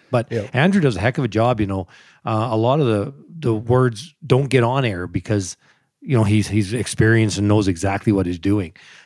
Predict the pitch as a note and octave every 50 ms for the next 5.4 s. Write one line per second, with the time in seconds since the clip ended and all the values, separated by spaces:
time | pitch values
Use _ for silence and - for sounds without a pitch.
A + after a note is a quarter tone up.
0 | _ - A#2 G#2 F#2+ F#2 G#2+ A2+ G2 F#2 F2+ - - G#2 G#2+ G2+ F#2+ F#2 F2 D#2+
1 | E2+ F#2 - - - - G2+ - - F#2 F#2+ - - F2 E2+ G#2 F#2+ G#2 G2 -
2 | - - - G2 G#2+ A#2 A2+ G#2+ G2+ F#2+ E2+ E2+ F#2+ - F2+ G2 G#2 G#2 G#2 F#2+
3 | F2 F#2+ F2+ F2 E2+ E2 - G2+ G#2 G#2 F#2+ - - - - - - - - -
4 | - C#3 B2+ A#2+ A#2 A2+ G2+ - - A#3 - - G#3+ A#3 B3 A#3+ A3 A#3+ A#3 F3
5 | G#3+ A3 - C3+ C3+ G#2 E2